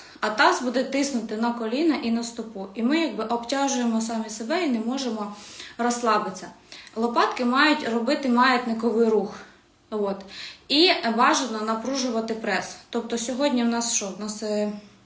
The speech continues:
четвер? Да. Да.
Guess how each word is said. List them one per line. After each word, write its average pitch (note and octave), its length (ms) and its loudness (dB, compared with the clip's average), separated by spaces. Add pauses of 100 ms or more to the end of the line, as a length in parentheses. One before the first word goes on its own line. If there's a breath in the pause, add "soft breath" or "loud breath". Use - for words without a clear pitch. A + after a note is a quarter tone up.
(1800 loud breath)
четвер? B3 380 0 (260 loud breath)
Да. A3+ 220 2 (720 loud breath)
Да. F#3+ 200 -8